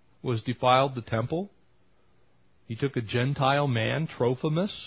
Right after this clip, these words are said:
possibly into the temple, and they still want to kill him for it? That's the enemy. That's how he functions. That's how he works. Verse four, "But Festus answered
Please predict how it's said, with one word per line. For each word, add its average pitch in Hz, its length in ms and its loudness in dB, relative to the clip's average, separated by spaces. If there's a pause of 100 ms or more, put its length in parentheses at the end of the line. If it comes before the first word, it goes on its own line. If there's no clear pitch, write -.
(800)
possibly 180 800 0
into 143 200 -2
the 123 140 -6
temple, 135 440 -4 (1120)
and 117 120 -4
they 123 100 0
still 131 220 0
want 127 220 2
to - 80 -10
kill 113 140 0
him 143 180 -2
for 165 220 -4
it? 214 100 -12 (1500)
That's 107 320 -6
the 131 180 0
enemy. 123 380 0
That's - 540 -8
how 123 260 6
he 131 180 0
functions. 120 540 -4
That's 104 160 -8
how 120 260 2
he 120 140 -2
works. 110 440 -6
Verse 139 320 0
four, 139 260 6
"But 127 200 -2
Festus 151 460 4
answered 147 500 0